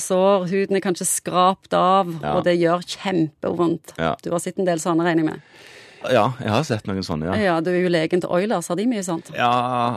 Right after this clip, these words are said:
Speaker 2: altså det hender jo når det kommer nye skøyter og sånne ting at, eh, det trykker litt, men vi har heldigvis gode rutiner for å unngå gnagsår.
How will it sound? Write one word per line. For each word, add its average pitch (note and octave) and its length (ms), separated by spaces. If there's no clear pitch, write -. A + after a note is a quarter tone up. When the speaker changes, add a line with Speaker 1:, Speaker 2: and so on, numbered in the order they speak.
Speaker 2:
altså A#2+ 180
det B2+ 140
hender F#2+ 320
jo C3 200
når A2+ 160
det A2 120
kommer A2 260
nye G#2 220
skøyter G2 320
og A2 80
sånne F#2+ 240
ting G#2 240
at, F#2+ 300
eh, F#2+ 420
det F#2+ 220
trykker - 340
litt, G2+ 180
men G#2 200
vi G#2+ 80
har G#2 260
heldigvis F2+ 440
gode F2 280
rutiner F2 400
for F2+ 160
å C#2+ 80
unngå D#2+ 260
gnagsår. D#2+ 400